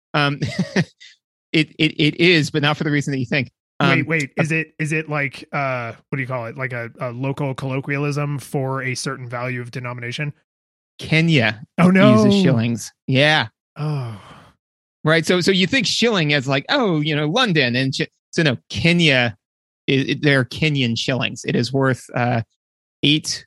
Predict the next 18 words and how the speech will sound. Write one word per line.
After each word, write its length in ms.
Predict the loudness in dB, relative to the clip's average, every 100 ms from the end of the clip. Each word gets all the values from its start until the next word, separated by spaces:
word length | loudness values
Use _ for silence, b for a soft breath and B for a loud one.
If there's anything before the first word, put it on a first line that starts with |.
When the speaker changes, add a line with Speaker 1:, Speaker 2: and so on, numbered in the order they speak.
| -4
Speaker 1:
one 220 | -2 0
thousandths 840 | -2 0 2 2 0 -2 -6 -12 -4
of 140 | 0 2
a 120 | 2
dollar. 440 | 0 -2 -2 -4 -10 _ _ b _ -20 -6
So 340 | -2 0 0 -4 -14 _
Speaker 2:
It's 80 | 0
Speaker 1:
eight 60 | 2
Speaker 2:
like, 200 | 0 -4
Speaker 1:
tenths 260 | -6 -6 -4
of 80 | -6
a 40 |
cent. 280 | -4 -6 -6
Speaker 2:
I, 120 | -8 -6
you 100 | -4
know, 100 | -4
growing 340 | -2 -2 -2 -2
up 180 | -4